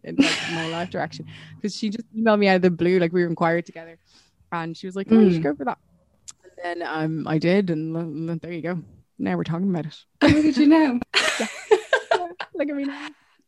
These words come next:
Speaker 2: Anyways, back to the question. I'm after totally sidetracking you. How do you cope with failure? <laughs>
Speaker 1: Not at all. How do I cope with it? Oh, yeah.
Speaker 2: Yeah.
Speaker 1: Uh, or did I,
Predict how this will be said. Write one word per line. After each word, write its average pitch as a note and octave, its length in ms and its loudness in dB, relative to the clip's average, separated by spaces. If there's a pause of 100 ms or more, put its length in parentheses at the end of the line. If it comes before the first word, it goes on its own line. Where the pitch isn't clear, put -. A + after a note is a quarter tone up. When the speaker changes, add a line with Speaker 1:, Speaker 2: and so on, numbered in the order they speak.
Speaker 2:
Anyways, C#4 380 8
back D4+ 280 4
to F#4+ 80 8
the D#4 120 8
question. B3+ 500 2
I'm E3 160 4
after G#3 240 -2
totally C#4 440 0
sidetracking G#3 760 2
you. C#3+ 220 0
How B3+ 300 4
do D#4 100 6
you A#3+ 100 4
cope D4 260 6
with A3+ 140 0
failure? D4 460 4
<laughs> C4+ 300 0
Speaker 1:
Not F#3 260 -4 (140)
at - 100 -12
all. F3+ 100 -12 (1200)
How G3+ 220 6
do G#3+ 60 10
I A3 60 8
cope G3+ 200 8
with F3 100 2
it? F#3 80 4
Oh, G#3+ 80 8
yeah. G#3+ 180 10
Speaker 2:
Yeah. G3+ 180 4 (440)
Speaker 1:
Uh, F#3+ 240 6
or G#3 180 6
did G3+ 200 4
I, A3 280 4